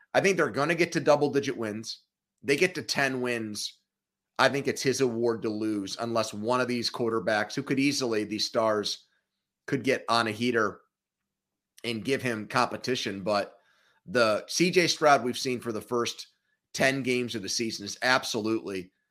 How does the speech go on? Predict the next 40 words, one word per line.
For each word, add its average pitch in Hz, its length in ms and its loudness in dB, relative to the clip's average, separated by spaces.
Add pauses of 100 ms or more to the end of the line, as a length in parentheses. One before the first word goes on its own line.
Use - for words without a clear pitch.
(180)
one 127 180 0
of 123 80 0
the 113 60 -2
best 123 340 -2
players 123 380 0
in 110 100 -6
the 107 120 -6
entire 113 400 -2
N 107 160 -4
F 101 160 -6
L, 110 440 4
doing 123 320 -2
more 127 320 4
with 120 160 0
less, 107 540 -2
carrying 135 440 2
a 110 40 -4
team. 101 460 -8 (720)
Uh, 107 160 4
the 117 120 -2
Texans 180 480 4
could - 160 -2
sweep - 320 -2
all 123 140 4
kinds 110 360 -4
of 90 80 -10
awards 85 460 -6
with 98 140 -10
DeMeco 120 440 0
Ryans 110 460 0
as 92 120 -6
coach 110 300 -4
of 98 120 -6
the 104 80 -6
year, 101 220 -4
too. 104 280 -2
I 104 80 2
would 107 180 -2
put 104 160 -6
him, 101 360 -8